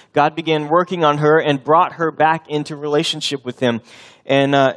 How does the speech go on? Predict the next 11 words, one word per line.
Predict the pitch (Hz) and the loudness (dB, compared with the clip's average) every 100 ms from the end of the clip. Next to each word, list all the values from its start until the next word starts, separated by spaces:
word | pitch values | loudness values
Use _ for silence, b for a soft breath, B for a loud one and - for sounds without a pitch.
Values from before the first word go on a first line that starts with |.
| 98 | -4
as | 147 156 | -2 0
she | - 165 | 0 -2
started | 151 - 196 190 | -4 0 0 0
coming | 185 185 175 | -2 -2 0
back | 165 170 | 0 0
to | 170 | -4
Christianity, | - 160 - 156 170 147 139 | -10 -8 -2 0 0 -2 -4
she | 131 - 160 | -2 0 0
had | 175 156 | 0 -2
to | |
face | 143 - 185 185 - | -4 -2 0 0 -4